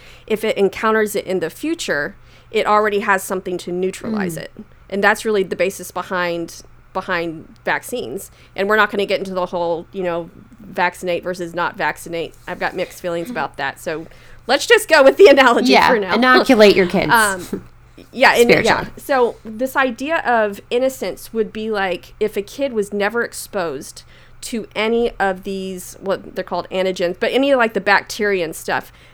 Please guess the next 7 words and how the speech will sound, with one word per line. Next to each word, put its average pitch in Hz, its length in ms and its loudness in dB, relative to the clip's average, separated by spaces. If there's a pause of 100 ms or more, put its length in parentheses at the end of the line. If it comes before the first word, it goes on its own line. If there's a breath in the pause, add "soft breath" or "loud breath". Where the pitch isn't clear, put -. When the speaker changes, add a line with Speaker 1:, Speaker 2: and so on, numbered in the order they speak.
(100)
Speaker 1:
they 214 240 2
have 233 380 0 (120)
absolutely 202 680 0
no 180 200 0
defenses 180 640 -6
to - 160 -10
protect - 720 -8